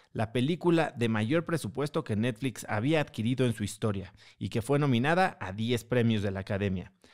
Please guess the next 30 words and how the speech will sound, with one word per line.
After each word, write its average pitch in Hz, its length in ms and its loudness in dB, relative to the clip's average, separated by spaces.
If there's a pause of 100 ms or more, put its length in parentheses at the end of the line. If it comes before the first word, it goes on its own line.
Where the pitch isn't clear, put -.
(200)
Además, 151 500 2
ha 147 120 -2
trabajado 160 420 4
con 131 160 0
artistas 147 420 -2
de 127 100 0
la 107 140 -2
talla 139 220 2
de 110 120 2
Liam 123 340 4
Neeson, 175 460 2 (160)
Mel 117 200 2
Gibson, 175 600 0
Tom 135 220 2
Hanks 165 440 0
y 113 140 2
muchos 120 440 2
otros. - 440 -10 (320)
Gastón 151 320 0
se 214 100 2
graduó 147 360 4
de 151 120 6
Relaciones 113 580 -2
Internacionales 110 800 -2
por 110 140 -4
la 104 80 0
Universidad 104 480 0
de 120 80 0
San 98 220 -4
Diego, 165 400 2